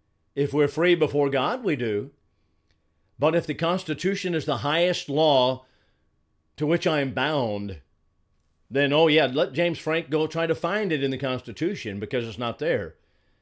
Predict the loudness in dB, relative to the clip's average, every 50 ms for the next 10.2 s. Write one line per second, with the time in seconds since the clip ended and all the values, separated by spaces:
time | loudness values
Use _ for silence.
0 | _ _ _ _ _ _ _ _ _ 0 2 4 4 4 2 0 0 0 0 0
1 | 0 0 0 0 0 0 -2 -4 -6 -10 _ _ _ _ _ _ _ _ _ _
2 | _ _ _ _ _ -4 -2 0 0 2 2 2 2 2 2 4 4 2 2 2
3 | 0 0 0 2 2 2 2 2 2 0 0 0 -2 -4 -4 -4 -4 -4 -4 -4
4 | -6 -8 -8 -4 -2 -2 -2 -2 -4 -4 -2 -2 -2 -2 -2 -4 -4 -6 -8 -6
5 | -4 -4 -4 -2 -2 -4 -4 -2 -4 -6 -8 -10 -16 -20 -20 _ _ _ _ _
6 | _ _ _ _ _ _ _ -8 -6 -4 -4 -4 -4 -6 -4 -2 0 0 0 -2
7 | -2 -2 -2 0 -2 -2 0 0 -2 -2 -2 -2 0 0 0 0 -4 -4 -2 -2
8 | -2 -2 -2 -4 -4 -2 -2 -2 -4 -4 -4 -4 -4 -4 -6 -10 -6 -4 -2 -2
9 | -2 -2 -4 -4 -4 -4 -4 -4 -2 -2 -2 -2 -2 -2 -2 -2 -2 -2 -2 -2
10 | -4 -6 -8